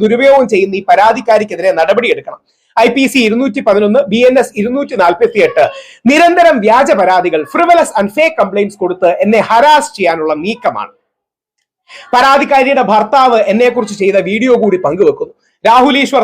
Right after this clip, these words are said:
തെറ്റ് ചെയ്തിട്ടില്ല. അദ്ദേഹത്തിനെതിരെ കേസ് വന്നതിൽ രാഹുൽ ഈശ്വറിനോട് ഖേദം പ്രകടിപ്പിക്കുന്നു എന്ന് പരാതിയുടെ, പരാതിക്കാരിയുടെ ഭർത്താവ് പറയുന്ന വീഡിയോയും പങ്കുവച്ചിട്ടുണ്ട്. പരാതിക്കാരിയുടെ,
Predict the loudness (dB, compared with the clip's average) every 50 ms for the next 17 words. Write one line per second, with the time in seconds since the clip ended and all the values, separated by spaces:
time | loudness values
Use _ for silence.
0 | -2 -2 -4 -4 -4 -4 -2 -2 -2 -2 -4 -4 -4 -4 -2 -2 -4 -2 -2 -2
1 | 0 2 2 2 2 2 2 0 -2 -2 0 0 0 -2 -2 0 0 2 2 2
2 | 2 0 0 0 0 0 0 0 -2 -2 0 0 2 2 2 0 -2 -4 -4 -2
3 | -4 -2 0 0 0 0 0 -2 -2 0 2 2 2 2 2 0 0 -2 -2 -4
4 | -4 -6 -10 -8 -6 -6 -8 -8 _ _ _ _ _ -2 0 2 2 4 4 4
5 | 4 4 2 0 0 0 2 2 0 0 -2 -10 _ _ _ 0 2 2 2 2
6 | 0 0 0 0 0 0 0 0 0 0 -2 -2 0 0 2 2 2 2 0 0
7 | 0 -2 -4 -4 -4 -4 -2 0 0 0 0 0 -2 -4 -4 -4 -4 -6 -8 -10
8 | -14 _ -20 -20 _ _ _ _ _ _ _ 0 2 4 4 2 2 0 0 2
9 | 2 4 4 2 0 0 0 2 2